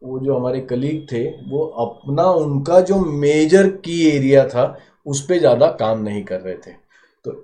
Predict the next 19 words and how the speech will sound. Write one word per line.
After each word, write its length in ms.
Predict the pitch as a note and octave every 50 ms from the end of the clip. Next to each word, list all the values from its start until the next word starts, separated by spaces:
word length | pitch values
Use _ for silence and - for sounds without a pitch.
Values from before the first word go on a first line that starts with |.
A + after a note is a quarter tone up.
| _ _ _ _ _
तो 80 | - A2+
फिर 240 | - - C3+ C#3+ C#3+
हम 220 | B2 A#2 A2+ A#2
जब 140 | A#2+ B2 A#2
उनके 220 | A2+ A2+ G#2 A#2+ A2+
साथ 200 | - A#2 A2 A2
बैठे, 360 | G#2+ G#2+ G#2+ G2+ - C3 B2
हमारी 320 | A#2+ A2+ G#2+ G#2+ G#2+ G#2+
टीम, 300 | G2+ - G#2 A2+ A#2+ A#2+
तो 80 | A2+ A2
हमने 220 | G#2+ G#2+ G#2+ G#2+
एक 100 | G#2 G2
डिज़ाइन 360 | F#2+ G2 F#2 G#2+ G#2+ A2+ A#2
बनाया, 200 | A2 A2 G#2+ G#2+
एक 160 | G#2 G2+ - -
प्लान 320 | G#2+ G2+ G#2+ A2+ A2+ G#2+
बनाया। 280 | G2 G2 G2+ G#2+ A2+ A#2 -
हमने 220 | G2+ G#2 A2 A2+ G#2+
कहा 260 | A2 G2+ F#2+ G#2